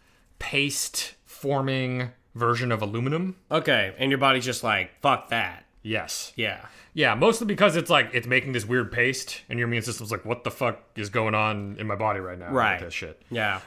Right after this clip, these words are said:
Speaker 1: And also, the aluminum metal kind of binds up some proteins and misfolds them. It gets all confusing. Anyway, so it's a pretty good adjuvant. It's been around for a long time.
Speaker 2: It's not dangerous at all if it's, like, going around misfolding stuff?
Speaker 1: Uh, it's a li-,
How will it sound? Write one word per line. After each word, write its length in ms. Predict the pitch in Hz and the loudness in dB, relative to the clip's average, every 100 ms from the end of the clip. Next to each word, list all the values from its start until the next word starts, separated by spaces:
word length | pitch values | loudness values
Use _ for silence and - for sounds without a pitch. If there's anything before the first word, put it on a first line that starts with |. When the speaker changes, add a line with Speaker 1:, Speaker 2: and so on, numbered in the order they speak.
| - | 2
Speaker 1:
And 160 | 175 165 | 6 6
also, 380 | 151 151 127 123 | 6 4 4 4
the 80 | |
aluminum 720 | 127 131 151 147 139 131 120 117 | 4 4 4 4 2 2 -2 -4
metal 360 | 120 123 120 117 | 0 2 2 2
kind 160 | 127 | 0
of 120 | 104 104 | -2 0
binds 280 | 104 104 | -2 -2
up 120 | 107 - | -4 -6
some 140 | 98 | -8
proteins 580 | - 95 - 98 95 98 | -6 -8 -8 -8 -8 -10
and 180 | 90 98 | -10 -8
misfolds 540 | 92 - 95 90 98 | -8 -8 -8 -10 -10
them. 220 | 101 92 | -6 -6
It 80 | 92 | -6
gets 160 | 98 95 | -8 -8
all 80 | 85 | -10
confusing. 480 | 87 90 85 95 | -12 -12 -12 -2
Anyway, 260 | 156 156 135 | 2 6 6
so 140 | 190 | 6
it's 100 | 185 | 4
a 40 | 190 | 2
pretty 180 | 254 147 | 2 6
good 140 | 143 | 8
adjuvant. 460 | 120 113 113 107 107 | 8 6 0 -2 -4
It's 140 | - | -2
been 140 | 160 | 0
around 280 | 120 110 110 | 2 2 0
for 80 | 107 | -2
a 40 | 95 | -6
long 200 | 90 87 | -6 -6
time. 160 | 95 | -2
Speaker 2:
It's 120 | 147 | 2
not 160 | 156 135 | 2 2
dangerous 380 | 110 135 151 180 | 2 2 2 2
at 80 | 160 | 4
all 180 | 156 | 4
if 80 | 160 | 2
it's, 120 | 120 | -2
like, 140 | 131 113 | -2 0
going 180 | 123 123 | 0 2
around 280 | 123 120 117 | 2 2 -2
misfolding 440 | 117 143 147 160 | -4 -2 -2 2
stuff? 240 | 214 202 | 6 8
Speaker 1:
Uh, 320 | 185 180 175 175 | 8 8 8 6
it's 120 | 202 | 6
a 180 | 185 127 | 6 6
li-, 680 | 123 135 143 147 156 156 | 6 6 6 6 6 4